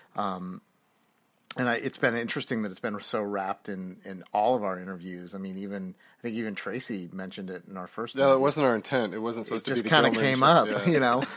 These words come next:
Speaker 1: Um, but there's been a lot of, you know, talk about it over the last few years with the movie and, and the other stuff. So it's, it's, it's amazing to me to actually, like, continue to converse about what it's done for people's lives. And, you know, I, um, so talk a little bit more about,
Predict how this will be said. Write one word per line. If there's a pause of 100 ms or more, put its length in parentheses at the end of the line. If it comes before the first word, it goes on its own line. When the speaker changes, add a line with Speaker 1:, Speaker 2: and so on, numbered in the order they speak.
(340)
Speaker 1:
Um,
but
there's
been
a
lot
of, (120)
you
know,
talk
about
it
over
the
last
few
years
with
the
movie
and,
and
the
other
stuff.
So
it's,
it's, (100)
it's
amazing
to
me
to
actually,
like, (160)
continue
to
converse
about (300)
what
it's
done
for
people's
lives.
And, (460)
you
know,
I, (200)
um,
so (120)
talk
a
little
bit
more
about,